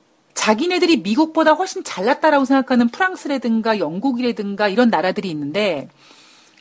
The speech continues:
뭐 어떤 경제 규모라든가 이런 것들 때문에 미국한테 뒤처지니까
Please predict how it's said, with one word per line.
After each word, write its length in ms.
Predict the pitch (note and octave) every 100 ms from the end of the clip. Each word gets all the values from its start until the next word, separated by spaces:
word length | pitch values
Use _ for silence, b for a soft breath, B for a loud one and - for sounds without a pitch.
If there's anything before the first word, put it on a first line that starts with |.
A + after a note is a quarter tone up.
| b b -
뭐 340 | A3+ C#4 B3+ B3
어떤 320 | A3+ C4+ A#3+
경제 360 | G3 G#3 D#4 D#4+
규모라든가 640 | G3+ A#3 B3+ G#3 E3 F3
이런 220 | F#3+ B3
것들 540 | A#3+ G#3+ G#3 _ A3+ A3
때문에 580 | F3+ D#3 G3+ A#3 E3 - b b b b
미국한테 720 | F3 A#3 A#3+ E4+ D#4+ D4 D4+ D4
뒤처지니까 1080 | - - C#4 B3 F3+ - D3 D#3+ E3 C3